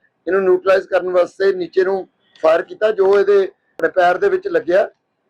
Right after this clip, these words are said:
ਇਹਨੂੰ ਹਸਪੀਟਲ ਦਾਖਲ ਕਰਾ ਦਿੱਤਾ ਗਿਆ। ਮੇਨ ਮੁਲਜ਼ਮ ਫੜਿਆ ਗਿਆ, ਇਹਦੇ ਖਿਲਾਫ ਮੁਕੱਦਮੇ ਪਹਿਲਾਂ ਮੈਂ ਜਿਵੇਂ ਦੱਸਿਆ ਵਾ ਹੈਗੇ ਨੇ।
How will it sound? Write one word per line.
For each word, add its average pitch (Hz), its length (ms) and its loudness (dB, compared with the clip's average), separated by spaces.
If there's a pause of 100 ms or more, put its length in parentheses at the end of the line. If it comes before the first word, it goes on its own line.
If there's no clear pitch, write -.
(420)
ਇਹਨੂੰ 185 340 2
ਹਸਪੀਟਲ 190 340 -4
ਦਾਖਲ 180 340 -2
ਕਰਾ 185 220 0
ਦਿੱਤਾ 185 260 -2
ਗਿਆ। 196 320 0 (760)
ਮੇਨ 175 280 2
ਮੁਲਜ਼ਮ 214 360 -2
ਫੜਿਆ 196 280 0
ਗਿਆ, 220 180 0
ਇਹਦੇ 220 120 0
ਖਿਲਾਫ 196 340 0
ਮੁਕੱਦਮੇ 185 460 -2
ਪਹਿਲਾਂ 196 300 0
ਮੈਂ 190 100 -4
ਜਿਵੇਂ 180 180 -6
ਦੱਸਿਆ 175 340 0
ਵਾ 175 100 -2
ਹੈਗੇ 151 280 -2
ਨੇ। 202 220 -2